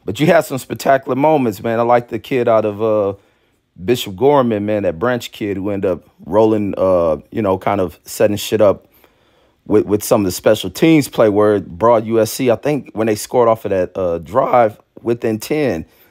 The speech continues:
And then right after that, you have Notre Dame run this <laughs> motherfucking kickback for, like, ninety-something yards, man. And then it just went downhill from that. From there, you had a fumble. They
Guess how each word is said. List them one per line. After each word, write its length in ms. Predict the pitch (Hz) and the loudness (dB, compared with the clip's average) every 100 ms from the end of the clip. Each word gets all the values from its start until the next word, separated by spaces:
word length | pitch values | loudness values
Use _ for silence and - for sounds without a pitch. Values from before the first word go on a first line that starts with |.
| _ _ _ _ | _ _ _ _
And 140 | 135 | 0
then 160 | 143 147 | 2 4
right 220 | 151 160 | 4 4
after 300 | 165 170 156 | 2 0 0
that, 180 | 151 151 | 2 0
you 100 | 156 | 2
have 180 | 160 151 | 2 2
Notre 200 | 156 147 | 0 0
Dame 380 | 143 156 147 143 | 0 -2 -2 -2
run 180 | 143 | -2
this 160 | 135 135 | -2 -6
<laughs> 0 | |
motherfucking 600 | 127 143 123 - 123 120 | -10 -12 -10 -12 -12 -12
kickback 480 | - 127 101 113 113 | -8 -10 -4 -6 -6
for, 100 | 113 | -6
like, 220 | 113 101 | -4 -4
ninety-something 720 | 104 110 107 107 - 101 - | -4 -8 -8 -10 -10 -10 -10
yards, 440 | 95 104 92 82 82 | -6 -4 -4 -6 -10
man. 360 | 87 87 85 - _ _ _ _ _ | -10 -8 -10 -14 _ _ _ _ _
And 240 | 120 120 123 | -2 -2 2
then 180 | 139 | 2
it 60 | 131 | 2
just 220 | 117 117 | -4 -6
went 240 | 120 110 98 | -4 -4 -2
downhill 480 | 113 107 117 110 | 0 0 0 -2
from 240 | 104 - 98 | -4 -10 -6
that. 300 | 104 80 - _ _ _ | -4 -4 -8 _ _ _
From 220 | 107 113 | -4 2
there, 280 | 117 98 80 | 4 4 0
you 200 | 90 98 | -2 0
had 120 | 78 | -2
a 40 | |
fumble. 840 | - - 156 143 135 131 131 131 _ _ _ _ _ _ _ | -6 0 2 2 2 2 0 -2 _ _ _ _ _ _ _
They 240 | - 127 | 0 2